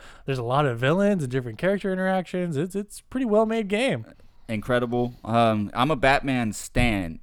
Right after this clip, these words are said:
Speaker 2: so I'm about to go off right here. Uh, I think it was, uh, like, I remember the first fifteen minutes of playing Arkham Asylum.
Speaker 1: Where you're in the, the asylum walking the Joker and
Speaker 2: Yeah,
Speaker 1: stuff?
Speaker 2: and I was just like, "This is it."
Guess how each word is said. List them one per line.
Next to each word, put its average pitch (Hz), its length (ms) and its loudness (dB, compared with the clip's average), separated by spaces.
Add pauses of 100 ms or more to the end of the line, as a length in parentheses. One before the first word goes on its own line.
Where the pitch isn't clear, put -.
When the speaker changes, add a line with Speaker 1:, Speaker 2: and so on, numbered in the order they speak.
Speaker 2:
so 101 500 -6
I'm 123 200 0
about 110 220 0
to 101 40 -10
go 98 160 -2
off 104 320 0
right 92 180 -4
here. 87 340 -6 (520)
Uh, 110 340 4
I 117 140 2
think 139 260 0
it 113 80 -2
was, 107 280 -6
uh, 110 200 0 (360)
like, 113 260 -4
I 127 80 4
remember 160 320 0
the 120 100 0
first - 380 -2
fifteen 131 360 -2
minutes 107 280 -4
of 92 80 -12
playing 101 240 -4
Arkham 92 320 -6
Asylum. 82 480 -12 (100)
Speaker 1:
Where 147 180 0
you're 127 280 0
in 135 260 -2
the, 123 420 -4
the 120 140 -6
asylum 123 400 -2
walking 120 300 -4
the 113 60 -8
Joker 120 320 -6
and 117 100 -4
Speaker 2:
Yeah, 113 400 4
Speaker 1:
stuff? - 120 -10
Speaker 2:
and 127 200 0
I 131 160 6
was 135 200 2
just 123 260 2
like, 95 340 0
"This 127 260 2
is 98 160 -6 (180)
it." 107 220 -4